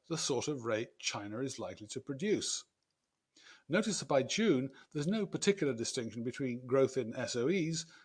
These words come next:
and any other type of company. In short, it looks normal. I think you're getting the same picture too from electricity production, which rose six and a half percent year on year, with a modestly positive deflection against trend.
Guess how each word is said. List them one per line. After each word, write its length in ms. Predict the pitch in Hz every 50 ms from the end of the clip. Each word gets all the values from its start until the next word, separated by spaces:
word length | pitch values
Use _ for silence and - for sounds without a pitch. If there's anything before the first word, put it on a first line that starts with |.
| _ _ -
and 120 | 196 196
any 200 | 180 175 160 156
other 160 | 151 147 135
type 240 | 127 - 139 123 107
of 100 | 110 101
company. 480 | - - 117 104 - 92 92 95 90 - _ _ _ _ _ -
In 100 | - 139
short, 500 | 131 - - 233 220 175 170 160 160 - - _ -
it 120 | - - 151
looks 240 | 139 123 - - -
normal. 580 | 127 131 139 160 175 165 131 113 95 90 95 _ _ _ _ _ _ _ _ _ _ _ _ _ _ - _ _ _ _ _ _ _ -
I 120 | - 151 147
think 220 | - - 175 160
you're 100 | 135 131
getting 220 | 123 131 117 117 117
the 60 | 110
same 320 | - - 160 151 139 127
picture 300 | - - 113 - - 120
too 360 | 113 - - 131 123 117 113 - _ _ _
from 120 | - 123
electricity 580 | 123 117 110 110 - - 147 131 - - - -
production, 500 | - 120 107 110 107 - - - 107 107
which 240 | 117 113 - - -
rose 380 | 123 120 113 110 110 107 107 -
six 240 | - 143 - - -
and 100 | 117 104
a 40 |
half 240 | 107 107 101 - -
percent 340 | - 104 - - 117 113 113
year 200 | 117 117 117 117
on 140 | 113 107 110
year, 280 | 113 113 110 110 110 107 - _ _ _ _ -
with 100 | 139 127
a 60 | 123
modestly 600 | 120 120 120 120 117 117 - - - - 104 104
positive 480 | - - - 113 107 107 - - 113 104
deflection 500 | - 104 - 120 110 104 - - 107 107
against 340 | 104 107 104 104 - -
trend. 420 | - - 135 117 104 90 90 90